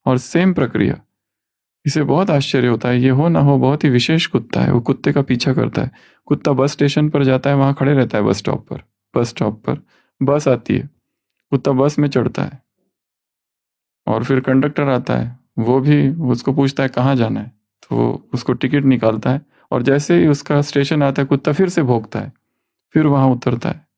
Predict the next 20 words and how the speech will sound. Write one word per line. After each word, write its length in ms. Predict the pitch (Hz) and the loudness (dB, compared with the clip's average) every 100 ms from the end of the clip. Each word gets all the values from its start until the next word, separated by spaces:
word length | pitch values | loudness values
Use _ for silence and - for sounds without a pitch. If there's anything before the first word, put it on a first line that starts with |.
| _ _ _ _ _ _ _ _ _ _ _ 127 | _ _ _ _ _ _ _ _ _ _ _ -4
इसे 200 | 120 160 | -2 0
तो 100 | 151 | 0
आश्चर्य, 540 | 120 - 170 196 185 | 0 2 2 4 4
आश्चर्य 420 | 135 120 - 110 | 2 0 -2 -2
होता 260 | 107 98 104 | 0 0 -2
है, 100 | 113 | 0
ये 100 | 127 | 2
हो 200 | 123 143 | 2 0
क्या 180 | 156 160 | 0 0
रहा 100 | 117 | 0
है? 120 | 117 | 0
इतना 580 | - 156 170 160 - - _ _ _ _ - | -2 0 2 2 -2 -6 _ _ _ _ -2
किसका, 320 | 147 151 165 | -2 0 0
इसका 240 | 147 - | 0 0
मालिक 340 | 143 131 151 170 | 2 4 2 0
कौन 300 | 151 170 151 | 0 2 0
है? 120 | 123 _ _ _ _ _ _ _ _ _ _ _ _ _ _ _ _ _ | -2 _ _ _ _ _ _ _ _ _ _ _ _ _ _ _ _ _
फिर 280 | - 147 156 - _ _ _ _ _ _ | 0 2 0 -6 _ _ _ _ _ _
कुत्ता 320 | 131 131 143 135 | -4 -2 0 4
अंदर 400 | 135 143 139 | 4 2 -2